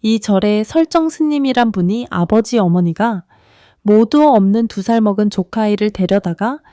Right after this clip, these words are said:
기르면서 봉이라고 이름을 지어 부르고, 항상 탁자에 관세음 보살상을 가리켜 어머니라고 부르게 하였다. 가끔 젖 대신에 꿀물을 타서 먹이기도 하여 기르는데, 어린 것은 참으로 아버지 어머니가 무엇인지도 모르나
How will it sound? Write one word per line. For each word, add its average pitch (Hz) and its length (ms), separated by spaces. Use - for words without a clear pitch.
기르면서 262 600
봉이라고 208 800
이름을 240 360
지어 208 280
부르고, 185 600
항상 302 480
탁자에 285 580
관세음 247 560
보살상을 214 640
가리켜 214 640
어머니라고 214 720
부르게 175 320
하였다. 202 640
가끔 233 380
젖 208 200
대신에 254 380
꿀물을 330 520
타서 277 280
먹이기도 208 540
하여 220 220
기르는데, 185 800
어린 247 340
것은 254 400
참으로 330 400
아버지 220 440
어머니가 214 460
무엇인지도 208 800
모르나 180 580